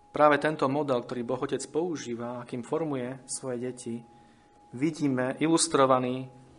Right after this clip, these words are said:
práve v tejto kapitole. Vo verši šestnásť v Jozefovej odpovedi, odpovedi faraónovi, potom vo veršoch dvadsaťpäť až tridsaťšesť a veršoch päťdesiat až päťdesiatdva. A to, čo tu vidíme, je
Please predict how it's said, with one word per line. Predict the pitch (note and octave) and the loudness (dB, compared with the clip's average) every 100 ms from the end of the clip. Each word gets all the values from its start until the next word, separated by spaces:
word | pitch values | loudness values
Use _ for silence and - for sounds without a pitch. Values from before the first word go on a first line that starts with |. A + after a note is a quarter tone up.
| - | 2
práve | C3 C#3 C#3 | 8 8 8
v | C3+ B2+ | 2 -2
tejto | B2 | -2
kapitole. | A#2+ A#2+ - A#2 A#2+ A#2+ B2 - - _ _ _ _ _ _ _ - _ - | -2 -4 -6 -10 -10 -10 -16 -20 -20 _ _ _ _ _ _ _ -20 _ -6
Vo | B2+ | 0
verši | C3 C3 C3+ | 2 2 -4
šestnásť | - D3+ D3 D#3 D#3+ F3+ - - - _ | 4 4 4 0 2 0 -2 -8 -12 _
v | C3+ | 0
Jozefovej | C3+ C#3+ D3 C3+ C3 | 0 0 2 0 0
odpovedi, | C3 C#3 C3+ - | -2 -4 -4 -6
odpovedi | C3+ - C3+ C3+ | -6 -4 -2 -2
faraónovi, | C#3 C3+ C3 C3 C#3 C3+ D3 D3+ - - - - | 2 4 6 6 2 -2 -4 -6 -16 -20 -20 -16
potom | - C3+ C3+ | -6 0 2
vo | C3 | 4
veršoch | C3 - C3+ | 2 2 6
dvadsaťpäť | C3 C3+ C#3 - D3+ C#3+ | 6 6 0 2 2 2
až | C3+ - | 0 -4
tridsaťšesť | C#3 C3 - C3 B2+ - - - _ - - _ - | -2 -4 -2 -4 -4 -8 -12 -20 _ -20 -20 _ -4
a | |
veršoch | B2+ B2+ - A#2+ - | 2 2 2 -2 0
päťdesiat | C3 B2+ A#2+ - B2 | 0 2 0 -2 -2
až | A#2+ - | -4 -4
päťdesiatdva. | B2 A#2 - A#2+ A2+ A2+ A2 A2+ - _ _ _ _ _ - | -6 -4 -6 -10 -14 -12 -14 -16 -20 _ _ _ _ _ -14
A | A#2+ | -2
to, | |
čo | F3 F3 | 0 2
tu | D#3+ C#3+ | 0 0
vidíme, | E3+ D#3+ C#3 B2 B2+ C3+ | 0 2 2 2 2 -2
je | B2+ A#2+ C3 C3 | -4 0 0 0